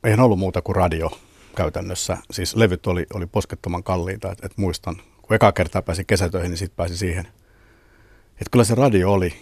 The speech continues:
ja nimenomaan tää yksi lauantai, siinä enää edes muista, mikä se ohjelman nimi oli. Se vähän vaihtui, vaihtui se nimi välillä, mut et se oli se, josta sitten tuli ne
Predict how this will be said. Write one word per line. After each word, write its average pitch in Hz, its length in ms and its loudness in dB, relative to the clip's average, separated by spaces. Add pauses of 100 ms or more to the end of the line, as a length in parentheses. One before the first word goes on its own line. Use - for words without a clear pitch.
ja 95 60 0
nimenomaan 95 440 4
tää 92 140 2
yksi 92 220 0 (440)
lauantai, 92 500 2
siinä 92 180 -2
enää 90 100 2
edes 87 160 -4
muista, 90 240 -4
mikä 87 200 -6
se 92 120 -6
ohjelman 85 260 -4
nimi 85 200 -4
oli. 95 200 -10
Se 90 140 -6
vähän 90 200 0
vaihtui, 87 420 0 (180)
vaihtui - 260 -4
se - 100 -10
nimi 85 240 -8
välillä, 87 340 -10
mut - 160 -18
et - 80 -12
se - 140 6
oli 113 160 6
se, 107 160 2
josta 87 280 -2
sitten - 320 -12
tuli 87 260 -6
ne - 120 -10